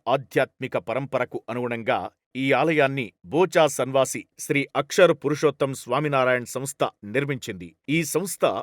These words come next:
వైష్ణవ ఆచారాలను పాటించే స్వామినారాయణ సంప్రదాయాన్ని ఆచరిస్తుంది.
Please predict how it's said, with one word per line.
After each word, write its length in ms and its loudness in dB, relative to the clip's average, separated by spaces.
వైష్ణవ 540 0
ఆచారాలను 600 0
పాటించే 640 -4
స్వామినారాయణ 760 0
సంప్రదాయాన్ని 840 -2
ఆచరిస్తుంది. 760 -2